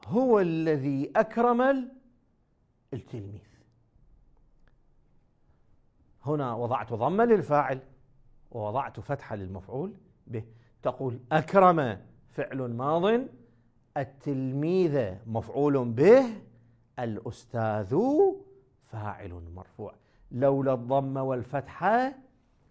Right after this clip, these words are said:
لضاع علي المعنى، لما فهمت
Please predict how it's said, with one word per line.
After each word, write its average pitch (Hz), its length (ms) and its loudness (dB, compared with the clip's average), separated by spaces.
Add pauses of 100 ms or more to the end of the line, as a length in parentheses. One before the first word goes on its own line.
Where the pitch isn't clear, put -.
لضاع 147 600 4
علي 131 760 0
المعنى، 110 880 -4 (1400)
لما 190 520 4
فهمت 165 580 -2